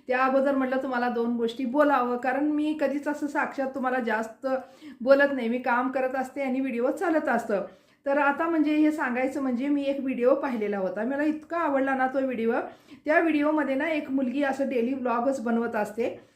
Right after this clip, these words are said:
तर त्या डेली व्लॉगमध्ये ती मुलगी म-, असं म्हणत असते की "मी सासरी गेले, सासरी जाऊन आले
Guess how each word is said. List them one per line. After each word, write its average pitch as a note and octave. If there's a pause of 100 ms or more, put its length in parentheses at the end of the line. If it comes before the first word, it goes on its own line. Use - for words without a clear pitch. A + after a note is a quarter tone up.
(160)
तर D4
त्या D#4
डेली D4
व्लॉगमध्ये C#4
ती C#4+
मुलगी C4
म-, C4
असं A#3+
म्हणत C#4
असते B3+
की D4+
"मी C#4+
सासरी C4
गेले, A#3+
सासरी A#3
जाऊन A3+
आले G#3+